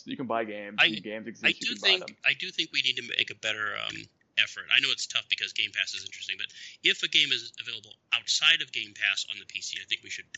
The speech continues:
Speaker 2: probably try to recommend that 'cause not everybody likes Game Pass. I've, I've realized that from firsthand experience. Like, if, 'cause we like Game Pass, but if you keep saying Game Pass like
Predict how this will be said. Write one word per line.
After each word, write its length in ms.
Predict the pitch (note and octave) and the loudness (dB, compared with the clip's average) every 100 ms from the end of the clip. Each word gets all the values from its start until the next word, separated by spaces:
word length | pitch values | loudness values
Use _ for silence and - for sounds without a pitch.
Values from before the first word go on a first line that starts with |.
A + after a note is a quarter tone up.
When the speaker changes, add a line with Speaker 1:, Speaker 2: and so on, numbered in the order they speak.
| - - | -16 -10
Speaker 2:
probably 340 | B2 A#2+ G#2 | -10 -6 -4
try 160 | G2+ G#2+ | 2 2
to 80 | G2+ | 2
recommend 320 | G2+ G#2 F#2+ F#2+ | -4 -4 -6 -6
that 80 | F#2 | -8
'cause 120 | - | -4
not 160 | C3 B2+ | 2 2
everybody 320 | G#2 G2 G2+ G2 | 2 -2 -2 -2
likes 220 | - - | -2 2
Game 160 | - - | 0 0
Pass. 240 | - - A#2 | -4 4 4
I've, 100 | A2+ - - - | 4 -14 -14 -6
I've 120 | G3 | -4
realized 440 | D4+ G3 C#3+ A#2+ - | 4 6 8 6 6
that 140 | G2+ | 2
from 180 | - D#3 | 0 -14
firsthand 400 | - C#3 - B2 A2 | -10 -8 2 2 2
experience. 520 | - A#2+ G2 G2+ A#2 | -6 -4 -2 -2 -4
Like, 160 | A2+ - - - - - | -8 -12 -20 -20 -20 -6
if, 100 | D#3 - _ _ - | -6 -6 _ _ -16
'cause 140 | E3+ D#3 | -14 -10
we 80 | C4 | 2
like 160 | C#3+ - | 4 4
Game 160 | G#2+ - | 0 -4
Pass, 240 | G2+ - | -8 -8
but 120 | - | -10
if 100 | - | -12
you 60 | C#3 | -12
keep 200 | - F3+ | -8 0
saying 260 | - D3 C3 | 2 2 0
Game 140 | C3 | -2
Pass 160 | A#2+ | -2
like 80 | G#2 | -4